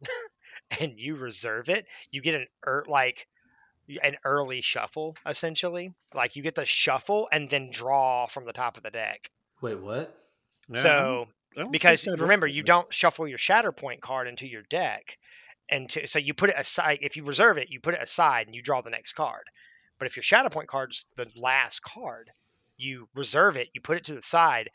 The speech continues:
Speaker 1: and you have nothing to draw. So it
Speaker 2: Oh
Speaker 1: gives
Speaker 2: my
Speaker 1: you a
Speaker 2: gosh.
Speaker 1: shuffle.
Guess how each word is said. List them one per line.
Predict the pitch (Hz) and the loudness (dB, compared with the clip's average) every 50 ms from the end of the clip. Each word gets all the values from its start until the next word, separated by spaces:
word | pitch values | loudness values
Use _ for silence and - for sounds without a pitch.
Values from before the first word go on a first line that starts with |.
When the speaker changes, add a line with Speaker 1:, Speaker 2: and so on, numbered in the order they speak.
| _ _ _ _ _ | _ _ _ _ _
Speaker 1:
and | 120 120 | -6 4
you | 135 | 4
have | 165 147 | 4 4
nothing | 139 143 165 - - 156 139 | 6 4 4 4 4 -2 -4
to | 120 113 | -6 -8
draw. | 113 131 139 143 131 117 104 95 - - _ _ | -2 2 2 4 4 2 0 -6 -14 -20 _ _
So | - - - 143 | -10 -6 -6 -4
it | 135 | -2
Speaker 2:
Oh | 131 143 147 | -2 2 2
Speaker 1:
gives | 160 170 165 - 180 | 2 2 2 -2 -2
Speaker 2:
my | 175 151 | 0 0
Speaker 1:
you | 127 | 0
a | |
Speaker 2:
gosh. | 107 117 131 123 - | 2 2 2 2 2
Speaker 1:
shuffle. | - - 147 156 - - 190 202 226 240 | 4 4 4 2 4 2 2 2 2 0